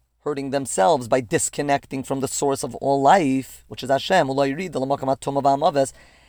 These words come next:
and they are drawing it down into the place of impurity and death, which is the opposite of life. These are the chambers of the other side, meaning that which is not holy.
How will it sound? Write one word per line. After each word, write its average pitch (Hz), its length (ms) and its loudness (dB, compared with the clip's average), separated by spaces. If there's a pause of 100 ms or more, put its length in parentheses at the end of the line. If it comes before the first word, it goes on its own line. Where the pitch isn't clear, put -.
(160)
and 131 120 -8
they 135 120 2
are 135 260 4 (160)
drawing 143 460 -4
it - 100 -10
down 135 260 0
into 127 140 -10
the 127 80 -6
place 139 340 -4
of 135 200 -8
impurity 127 640 0 (580)
and 139 240 -8
death, - 400 4
which - 160 -16
is 123 80 -8
the 127 100 0
opposite - 340 -2
of 113 100 -4
life. - 400 -12 (880)
These 139 180 -8
are 135 380 -4
the 185 1300 -4
chambers 170 540 -2
of 170 280 8
the 139 220 -6
other 151 300 4
side, 139 560 4 (320)
meaning 143 320 -4
that 139 200 2
which 139 120 -6
is 117 100 -8
not 120 200 2
holy. 95 340 -10